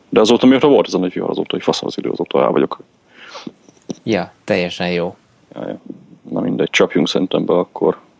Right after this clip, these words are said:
Speaker 1: Tehát huszonegyedik agyvihar, mikrofonnál Viktim.
Speaker 2: És Trobi.
Speaker 1: És akkor, hát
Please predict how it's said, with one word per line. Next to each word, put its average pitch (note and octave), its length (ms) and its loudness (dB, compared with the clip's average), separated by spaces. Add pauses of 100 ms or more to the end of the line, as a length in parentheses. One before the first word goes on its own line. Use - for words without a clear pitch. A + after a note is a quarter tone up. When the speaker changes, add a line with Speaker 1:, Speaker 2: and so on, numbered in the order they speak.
(140)
Speaker 1:
Tehát - 160 -14
huszonegyedik - 480 0
agyvihar, E2 340 2
mikrofonnál - 500 2
Viktim. - 360 0 (240)
Speaker 2:
És A#2 320 -4
Trobi. F#2 380 -4 (1700)
Speaker 1:
És - 160 -4
akkor, - 420 -2
hát - 400 -4